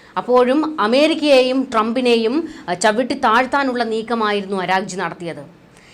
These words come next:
ഇറാന്റെ എണ്ണ കയറ്റുമതി കുറയ്ക്കുന്നതിനും അതിന്റെ സാമ്പത്തിക പ്രവർത്തനങ്ങൾ പരിമിതപ്പെടുത്തുന്നതിനും ലക്ഷ്യമിട്ടുള്ള കർശനമായ ഉപരോധങ്ങൾ ഈ പ്രചാരണത്തിൽ ഉൾപ്പെട്ടിരുന്നു.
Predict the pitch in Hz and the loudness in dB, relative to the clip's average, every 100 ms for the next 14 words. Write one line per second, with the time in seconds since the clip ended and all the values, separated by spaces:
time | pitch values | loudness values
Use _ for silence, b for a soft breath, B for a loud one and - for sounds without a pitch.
0 | B - 269 311 330 311 240 269 311 302 | B 0 4 6 6 4 4 2 2 2
1 | 269 269 269 254 254 214 208 220 214 196 | 2 0 -2 -4 -2 -4 -2 -4 -4 -4
2 | 165 151 202 208 208 202 233 247 247 233 | -6 -6 -6 -6 -2 -2 -2 -4 -4 -4
3 | 233 208 220 226 220 220 240 220 202 240 | -2 -4 -4 -4 -2 -2 -2 -4 -4 -4
4 | 247 240 220 214 208 202 202 214 190 196 | -4 -4 -4 -4 -4 -4 -4 -4 -6 -6
5 | 233 214 202 190 175 - B B - 233 | -6 -6 -6 -2 -2 -2 B B -4 -2
6 | 226 285 277 262 247 233 208 220 226 214 | 0 0 2 2 2 0 0 0 2 0
7 | 202 175 131 - 202 202 196 214 214 208 | -2 -4 -6 -10 -8 -6 -4 -2 -2 -4
8 | 208 175 139 175 180 170 156 147 143 | -6 -8 -8 -8 -8 -8 -10 -12 -18